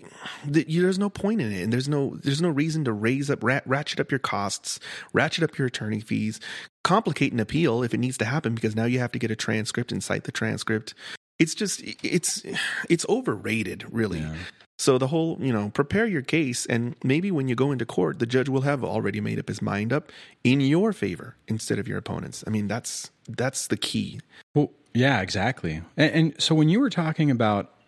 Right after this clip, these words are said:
Speaker 2: um, educating yourself, I mean, and you're talking about researching stra-, uh, uh, statutes and stuff, but
Speaker 1: Right.
Speaker 2: you have a lot of information on, on your website, too, or not your website, but your You-, YouTube channel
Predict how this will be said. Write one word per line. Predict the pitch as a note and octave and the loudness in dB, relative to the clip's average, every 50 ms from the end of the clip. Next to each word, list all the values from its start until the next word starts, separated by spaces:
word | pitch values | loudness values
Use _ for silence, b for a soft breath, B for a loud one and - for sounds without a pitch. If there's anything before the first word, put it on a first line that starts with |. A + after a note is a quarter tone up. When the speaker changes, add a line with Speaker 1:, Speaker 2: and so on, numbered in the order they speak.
| _ _ - | _ _ -2
Speaker 2:
um, | A2 F#2+ F2+ F2 E2+ E2+ E2 - - | 0 0 2 0 0 -2 -2 0 4
educating | B2+ D3+ F#3+ B3 A3+ - - A#2 G#2 F#2 F#2 F2+ F2 | 4 6 6 4 2 0 0 0 2 2 2 0 0
yourself, | E2+ D#2 - - - E2 D#2+ E2 - - | -2 -2 -2 -2 -2 -2 -2 -4 -2 0
I | G#2 | 2
mean, | G2 F#2+ F#2 E2+ B B B B B B - | 2 2 2 0 B B B B B B 4
and | B2 C3 | 6 6
you're | D#3 | 6
talking | D#3 - C#3+ B2 | 6 4 4 2
about | A2+ G#2 G2 G#2 | 2 2 2 2
researching | A2+ G#2 - - G2 - F2 E2+ | 2 2 2 0 0 0 0 0
stra-, | - - - A2 G#2 | 0 2 2 2 2
uh, | - G2+ F#2 F2 E2+ E2 D#2+ D2+ - - - F#2+ | 2 0 -2 0 0 -2 -2 -4 -6 -8 -6 -4
uh, | F2 D#2+ | -4 -2
statutes | D#2+ - - G#2 F#2+ F#2 F2+ - F2+ F2 - - | -2 0 0 0 0 0 0 -2 -2 -2 -2 -4
and | E2+ | -4
stuff, | - - F2 D#2+ - B B B B B | -4 -4 -4 -4 -6 B B B B B
but | - A#2 | 2 4
Speaker 1:
Right. | A#2 | 4
Speaker 2:
you | C3 G3 C#4+ | 6 4 4
have | C#4 D4 D4+ | 4 4 2
a | G3 G#2 | 2 0
lot | F2 E2+ F2 F#2 - F3+ G3+ A3+ | 0 0 0 -2 0 2 2 4
of | D3+ B2 | 4 4
information | A2+ - - G#2+ G2+ G2+ G2 - - G#2 G2 - - | 2 2 2 2 2 2 0 0 0 0 0 0 -2
on, | - G#2 F#2+ F#2+ F#2 F2+ F2 F2 F2 - - _ - | -2 -2 0 0 0 0 -2 -4 -4 -6 -10 _ -6
on | - F#2 E2+ E2+ E2+ E2+ | -4 -2 -2 -2 -2 0
your | E2+ F#2+ G#2 A2 | 0 0 2 2
website, | G2+ F#2 F#2 G#2 D#3+ - - - D#2 C#2+ D2 - | 2 2 0 0 0 0 -2 -2 -2 -2 -2 -4
too, | - - - | -4 -2 2
or | - B2 C#3 | 4 4 4
not | D3 G#2 | 4 2
your | G#2 F2+ | 0 0
website, | F#2 A#2 C#3+ - - G2 D#2+ | 2 2 2 2 0 0 0
but | F#2+ | 0
your | F#2 F#2 | 2 2
You-, | G#2+ D3+ E3+ E3 - | 4 4 4 2 2
YouTube | - C3 D#3 G3+ G#3 - - G#2 E2+ | 2 2 2 2 4 2 0 0 0
channel | - - - F2 E2+ F2 F2 E2+ | 0 -2 -2 0 0 0 -2 -4